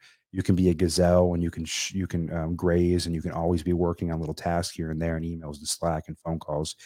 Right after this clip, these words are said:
or you can be a lion and you rest, you have fun, you play,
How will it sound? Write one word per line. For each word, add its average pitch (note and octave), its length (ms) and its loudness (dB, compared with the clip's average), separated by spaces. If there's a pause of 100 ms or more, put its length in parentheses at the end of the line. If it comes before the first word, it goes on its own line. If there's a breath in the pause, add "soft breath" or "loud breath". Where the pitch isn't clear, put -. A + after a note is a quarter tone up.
(280 loud breath)
or A2+ 120 8
you A2+ 60 12
can A2+ 80 8
be G#2+ 100 10
a F#2+ 60 8
lion E2+ 280 4
and D#2 100 -2
you D#2+ 80 -2
rest, E2+ 500 0 (360)
you F2+ 100 -10
have D#2 140 -4
fun, F2 320 2
you D#2 120 -2
play, D#2+ 480 -2